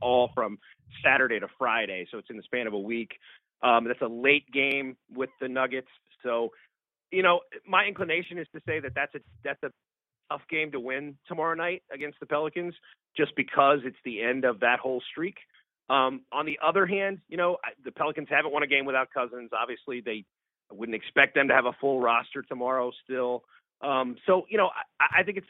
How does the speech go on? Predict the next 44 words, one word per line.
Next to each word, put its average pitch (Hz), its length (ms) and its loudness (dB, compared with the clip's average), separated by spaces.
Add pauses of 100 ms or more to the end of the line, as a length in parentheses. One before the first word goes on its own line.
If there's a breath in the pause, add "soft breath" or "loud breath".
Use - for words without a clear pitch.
it's 156 160 -10
kind 170 160 4
of 160 60 0
a 156 40 -4
toss-up. 151 520 -2
I 120 40 -6
think 131 120 -8
it's 113 80 -16
a 127 40 -16
coin 139 320 -2
flip 135 220 -4
game. 131 360 0 (360 soft breath)
Um, 123 280 2 (220)
against 147 280 -2 (260)
another 143 380 6
opponent 156 600 0
on 117 120 0
another 139 260 -2
night, 139 340 -2
I 117 140 -4
kind 139 140 -2
of 120 60 -10
would 120 120 -8
expect - 360 -8
the 127 40 -18
Thunder 131 240 -6
to 120 60 -6
lose 123 260 -6
this 143 160 -10
game. 160 220 0
And 185 340 -2 (480 soft breath)
i-, - 40 -12 (260)
if 185 120 6
I'm, 165 240 6
if 156 140 4
I'm 143 220 4 (180)
being 175 180 6
honest, 160 280 0
I 120 60 -4 (180)
kind 147 180 0
of 147 80 -8
think 151 160 -8
they'll 135 160 -6
lose 139 280 -8